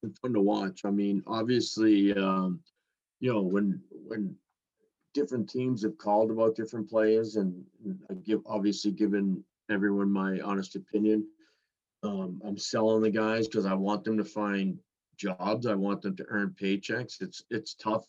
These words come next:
though, knowing that, you know, here I am, I'm, I'm gonna rave about, you know, Ole because I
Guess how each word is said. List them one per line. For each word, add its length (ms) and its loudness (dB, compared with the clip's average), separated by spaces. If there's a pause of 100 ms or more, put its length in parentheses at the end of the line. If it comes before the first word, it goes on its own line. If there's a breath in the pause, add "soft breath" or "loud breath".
though, 200 2
knowing 480 4
that, 200 -2 (580)
you 80 -2
know, 100 -2
here 220 2
I 80 2
am, 220 2
I'm, 280 -4
I'm 160 -6
gonna 180 0
rave 320 0
about, 440 -2 (200)
you 220 -6
know, 160 -2
Ole 440 2 (300)
because 320 -4
I 180 -4